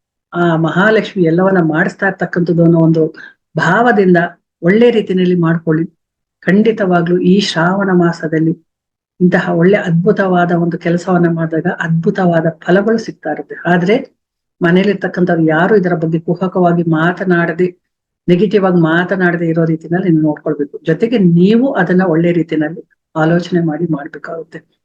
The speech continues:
ಯಾವುದೋ ಒಂದು ಆಗ್ಬಿಡ್ಬೇಕು ಅನ್ನೋ ದುರಾಸೆಯಿಂದ ಮಾಡೋದಕ್ಕಿಂತ ಆಗುತ್ತೆ ಅಂತ ಒಂದು ಒಳ್ಳೆ ಭಾವನೆಯಿಂದ ಮಾಡ್ಕೊಂಡ್ರೆ ಮಾತ್ರನೇ, ಅಥವಾ ಇದು ನಾವು ಮಾಡ್ಬೇಕಾಗಿರೋದು ನಮ್ಮ ಕುಟುಂಬಕ್ಕೋಸ್ಕರ ಅಂತ ಅನ್ಕೊಂಡ್ ಮಾಡಿದಾಗ ಅಮ್ಮನವರ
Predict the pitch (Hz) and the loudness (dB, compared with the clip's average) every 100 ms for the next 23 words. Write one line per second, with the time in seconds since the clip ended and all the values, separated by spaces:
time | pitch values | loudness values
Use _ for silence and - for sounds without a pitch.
0 | - - _ _ 165 147 160 170 214 240 | -20 -20 _ _ -4 0 2 4 4 4
1 | 233 226 208 - 160 190 185 196 190 190 | 4 4 2 -4 -4 -2 0 0 2 0
2 | 202 196 170 165 175 208 220 208 185 175 | 0 -2 0 0 0 0 -2 -2 0 0
3 | 170 165 180 165 165 165 - - 170 170 | -2 -6 -4 -2 0 -4 -6 -2 0 0
4 | 180 220 220 214 185 175 160 170 170 151 | 0 0 2 2 0 0 2 0 0 -2
5 | 170 190 175 160 - _ 170 160 156 160 | -2 0 0 -2 -6 _ -6 -2 -2 0
6 | 196 233 - 180 170 - _ _ _ _ | 0 -2 0 0 0 -4 _ _ _ _
7 | _ 170 196 185 175 160 165 156 170 185 | _ -2 2 2 2 2 2 2 2 0
8 | 185 185 180 175 180 165 160 - - 196 | 0 0 0 0 0 0 0 -2 -4 0
9 | 190 180 196 190 - 175 165 170 180 180 | 0 -2 -6 -4 0 0 0 -6 0 2
10 | 165 170 185 170 160 208 160 - _ _ | 4 2 2 0 0 -2 -4 -8 _ _
11 | _ _ _ _ _ _ _ _ - 175 | _ _ _ _ _ _ _ _ 2 4
12 | 196 185 | 4 2